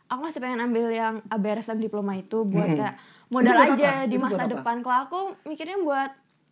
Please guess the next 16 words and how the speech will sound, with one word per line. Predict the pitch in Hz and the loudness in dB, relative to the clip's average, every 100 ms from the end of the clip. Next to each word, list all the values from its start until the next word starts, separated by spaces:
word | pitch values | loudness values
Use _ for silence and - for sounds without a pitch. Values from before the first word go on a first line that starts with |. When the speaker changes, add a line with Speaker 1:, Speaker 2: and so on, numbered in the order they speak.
| _ _ _ _ - | _ _ _ _ -18
Speaker 1:
apa | 277 285 | -10 -6
ya, | 254 | -4
modal | 233 240 233 240 | -2 0 0 -2
kalau | 247 247 | -4 -4
mungkin | 240 233 240 | -4 -4 -4
besok | 240 247 | -4 -6
mau | 220 226 | -4 -2
ngajar | 262 302 320 | -2 0 0
lah | 311 311 302 | 2 2 2
atau | 294 | 2
apa | 240 220 277 | 0 2 0
Speaker 2:
Hmm. | 254 | -2
Speaker 1:
gimana. | 254 254 262 | -4 -4 -4
Jadi | 240 220 | -4 -4
Speaker 2:
Hmm. | 240 | -4
Speaker 1:
kalau | 240 233 | -6 -6